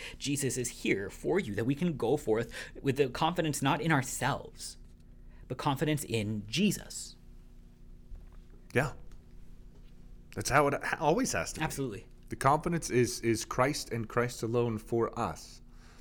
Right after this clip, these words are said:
Speaker 2: Don't take Christ out of his sacrament. Don't take Christ away from his,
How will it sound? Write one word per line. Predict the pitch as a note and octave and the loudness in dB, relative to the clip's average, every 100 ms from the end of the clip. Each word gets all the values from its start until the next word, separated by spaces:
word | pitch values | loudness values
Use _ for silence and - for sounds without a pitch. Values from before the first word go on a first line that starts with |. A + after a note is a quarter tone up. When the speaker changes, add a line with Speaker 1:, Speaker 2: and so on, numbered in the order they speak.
| - - | -4 2
Speaker 2:
Don't | G3 | 2
take | G#3+ A3 - | 4 2 0
Christ | - F#2+ - E2+ | 0 0 -2 -4
out | F2+ | -4
of | E2 | -4
his | D#2 | -6
sacrament. | - D2 - G2+ D3 D#3+ | -6 -6 -6 -6 -6 -4
Don't | E3 F3 | -4 -2
take | F#3+ - | -2 -2
Christ | - G2 G2 - | -2 -2 -2 -4
away | F2+ F2 | -2 -2
from | - F2+ | -4 -6
his, | E2 D#2 | -6 -6